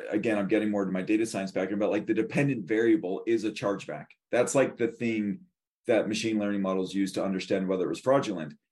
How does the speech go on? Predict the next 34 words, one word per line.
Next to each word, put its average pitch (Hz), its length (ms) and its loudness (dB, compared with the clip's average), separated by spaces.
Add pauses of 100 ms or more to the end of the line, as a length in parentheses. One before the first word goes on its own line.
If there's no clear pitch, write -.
(280)
But 120 180 0
chargebacks 170 520 4
sometimes 139 340 -2
take 110 220 0
ninety 113 280 0
days, 120 460 0 (140)
which 131 200 -4
means 139 280 -2 (420)
during 214 380 8
that 185 240 4
period, 160 500 6
your 120 120 -2
model 160 360 0
doesn't 123 300 -2
understand 123 760 -4
whether 113 520 0
this 120 280 0 (140)
motion 113 560 -2
was 98 100 -4
fraudulent 104 560 0
or 90 60 -4
not. 104 440 -2 (480)
And 135 140 -2
so 147 80 2
you 139 220 4
can't 147 580 -2 (320)
actually 143 360 2
close 123 300 4
the 120 80 4
loop 139 380 4
to 123 140 0
adjust 117 560 2
your 110 160 2
behavior 101 720 0